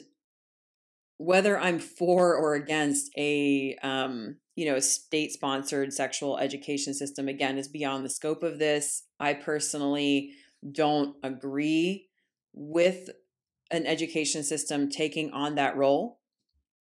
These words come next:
But I do see the breakdown in our society. And so when you have parents that are confused, and if it's a single parent home, if it's a same-sex home, there's all kinds of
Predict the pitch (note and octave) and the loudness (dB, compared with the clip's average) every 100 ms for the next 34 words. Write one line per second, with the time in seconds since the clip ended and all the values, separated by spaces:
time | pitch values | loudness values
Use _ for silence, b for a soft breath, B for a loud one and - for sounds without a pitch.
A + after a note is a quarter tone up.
0 | _ b b b b b b D#3+ D#3+ E3+ | _ b b b b b b -2 4 4
1 | - - F3 D3+ F3+ F#3 G3+ F3 D3+ D#3 | 2 0 0 2 2 2 2 0 2 2
2 | E3 E3+ D3 C#3+ C#3 D3 - D3+ F#3 E3 | 2 -2 0 -2 -2 -2 -2 2 2 2
3 | C#3+ C3 - _ D3 C#3+ C#3 C#3 C3+ B2+ | 0 -2 -8 _ 0 2 2 0 -2 -4
4 | - D3 D3 C#3 C#3+ C#3+ C#3+ D3+ C#3 C#3 | -2 0 2 2 2 0 -4 -2 2 2
5 | C#3 C#3 - _ _ _ _ _ _ _ | 2 -4 -16 _ _ _ _ _ _ _
6 | _ _ _ _ - G3 F#3 C3 F#3 F3 | _ _ _ _ -6 -2 -2 -2 0 0
7 | F3 F#3 - F3+ F3 E3 E3 D#3+ D3 C#3 | 0 -6 -4 2 4 4 4 2 0 0
8 | - B2+ - F#3 F3 F3 D#3+ D#3 D3 E3 | -4 -2 -2 0 -2 -4 -6 -6 -6 -4
9 | D#3 D3+ D3 C#3+ C#3+ C3 C3+ C3 F3+ E3 | -2 0 0 -2 0 -4 -2 -2 0 -2
10 | D#3+ E3+ - - E3+ D#3 D3+ C#3+ C#3+ - | 0 -2 -2 -4 -4 -2 -2 -2 -2 0
11 | E3+ F3 F3+ E3 D#3 D#3 D3 | 0 0 -4 -4 0 2 2